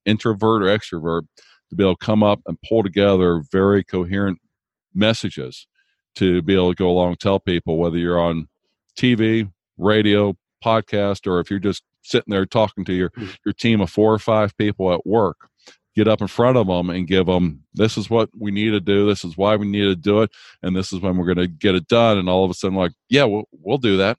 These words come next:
Speaker 1: We trust you," because you gave 'em a coherent message. Or
Speaker 2: Yeah.
Speaker 1: in your case, you're doing training classes and you want people to walk out of there saying,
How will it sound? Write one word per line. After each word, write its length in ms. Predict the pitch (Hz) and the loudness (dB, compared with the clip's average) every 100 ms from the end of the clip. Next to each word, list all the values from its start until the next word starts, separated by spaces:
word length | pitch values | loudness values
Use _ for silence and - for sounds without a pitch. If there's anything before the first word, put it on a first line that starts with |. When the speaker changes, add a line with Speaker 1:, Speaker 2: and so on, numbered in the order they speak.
| _ | _
Speaker 1:
We 100 | 107 | -4
trust 340 | - 104 104 - | 0 0 0 -2
you," 160 | 127 113 | -2 -4
because 260 | 95 95 85 | -4 -4 -4
you 120 | 95 - | -8 -4
gave 120 | 101 98 | 0 0
'em 120 | 95 | 0
a 40 | |
coherent 460 | - 92 98 101 87 | -4 -2 -2 -2 -4
message. 420 | 101 113 78 - _ - - _ | -6 -6 -10 -14 _ -20 -20 _
Or 260 | - 87 87 | 0 4 4
Speaker 2:
Yeah. 60 | 90 | 2
Speaker 1:
in 100 | 95 | -2
your 140 | 110 - | -6 0
case, 340 | 95 95 - | 2 2 -2
you're 100 | 95 | -4
doing 220 | 87 98 | -2 -2
training 320 | 90 104 117 117 | -2 -2 -2 -2
classes 580 | 87 80 85 - 95 - - _ - | 0 0 -2 -6 -10 -12 -20 _ -2
and 80 | |
you 60 | 92 | 0
want 180 | 101 95 | 2 0
people 220 | 104 98 | -2 0
to 80 | 92 | 0
walk 400 | 87 92 95 - | 2 4 2 2
out 160 | 107 127 | 2 4
of 60 | |
there 140 | 110 101 | 4 2
saying, 380 | - 98 98 | 0 -2 -2